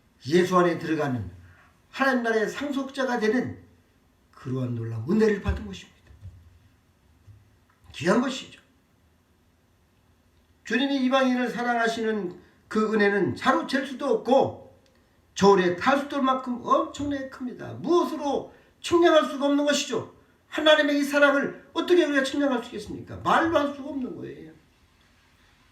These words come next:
바울은 이 사실을 온몸을 던져서 이방인들에게 복음을 전한 것입니다. 우리는 이것을 알고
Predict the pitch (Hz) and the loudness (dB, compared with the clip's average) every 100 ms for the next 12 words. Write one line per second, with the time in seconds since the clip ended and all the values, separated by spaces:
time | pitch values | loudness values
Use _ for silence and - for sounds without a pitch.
0 | _ _ _ _ _ _ _ _ _ - | _ _ _ _ _ _ _ _ _ -4
1 | 190 190 180 180 175 180 175 170 - 294 | 2 2 4 4 4 4 0 0 0 0
2 | 302 302 277 254 247 226 220 254 - - | 0 -2 0 2 2 2 2 0 -2 -14
3 | - _ _ 143 139 147 139 127 131 127 | -20 _ _ -8 -4 -2 -4 -4 -4 -6
4 | 123 202 208 190 180 175 - _ _ - | -4 -2 -2 -2 -4 -6 -10 _ _ -6
5 | 143 117 110 107 98 - - _ _ _ | -4 -4 -6 -10 -14 -18 -20 _ _ _
6 | _ _ _ _ _ _ _ 196 202 196 | _ _ _ _ _ _ _ 2 4 4
7 | 190 180 190 180 175 170 170 120 | 2 0 0 2 4 4 4 2